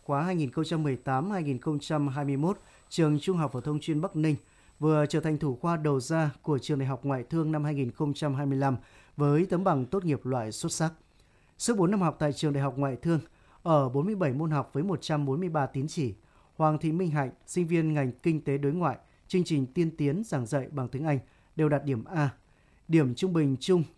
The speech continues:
tích lũy em đạt bốn chấm không trên bốn chấm không và đạt tám phẩy chín điểm khóa luận tốt nghiệp.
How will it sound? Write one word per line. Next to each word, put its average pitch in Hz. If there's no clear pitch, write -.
tích 208
lũy 185
em 156
đạt 143
bốn 147
chấm 160
không 175
trên 139
bốn 127
chấm 135
không 139
và 156
đạt 147
tám 143
phẩy 151
chín 151
điểm 151
khóa 135
luận 165
tốt 160
nghiệp. 135